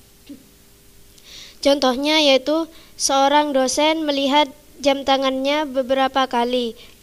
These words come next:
padahal dia mengatakan bahwa dia mempunyai banyak waktu untuk berbicara dengan mahasiswanya.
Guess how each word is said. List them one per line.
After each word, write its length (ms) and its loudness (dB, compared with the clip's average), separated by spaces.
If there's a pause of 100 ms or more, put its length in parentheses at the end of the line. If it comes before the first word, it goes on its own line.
(140)
padahal 640 2
dia 240 2
mengatakan 720 0
bahwa 360 2
dia 280 0
mempunyai 760 -2
banyak 360 0
waktu 480 0
untuk 240 -4
berbicara 640 0
dengan 280 -2
mahasiswanya. 840 -4